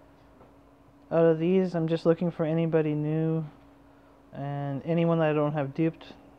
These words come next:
duped would be nice, and yeah, a dupe on Archangel would be hilarious. Uh, Mordor Green Goblin would be awesome. I would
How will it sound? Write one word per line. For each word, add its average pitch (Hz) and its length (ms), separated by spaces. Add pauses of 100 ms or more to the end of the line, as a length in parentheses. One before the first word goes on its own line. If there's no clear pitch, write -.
duped 170 260
would 151 160
be 151 80
nice, 156 400 (460)
and 139 640 (960)
yeah, 151 460 (1040)
a 151 60
dupe 160 240
on 156 80
Archangel 156 400
would 147 100
be 143 80
hilarious. 165 640 (1400)
Uh, 156 260
Mordor 160 480
Green 160 200
Goblin 160 380
would 160 60
be 165 100
awesome. 165 580 (260)
I 151 60
would 147 220